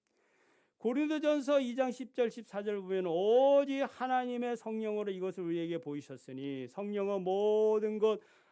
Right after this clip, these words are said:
하나님의 깊은 것까지도 통달하시느니라. 아멘.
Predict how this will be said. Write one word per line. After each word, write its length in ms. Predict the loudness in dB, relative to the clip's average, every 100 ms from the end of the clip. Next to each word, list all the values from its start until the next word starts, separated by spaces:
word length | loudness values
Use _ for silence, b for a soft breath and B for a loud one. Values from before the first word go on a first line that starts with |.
| b
하나님의 540 | -2 0 2 2 0
깊은 380 | -2 -6 -6 -4
것까지도 800 | -4 -4 -6 -4 -4 -2 -2 -2
통달하시느니라. 1900 | -8 -6 -4 -4 -4 -4 -4 -2 -2 -4 -6 -8 -10 -12 -16 -18 -20 -20 -20
아멘. 420 | -12 -8 -4 -4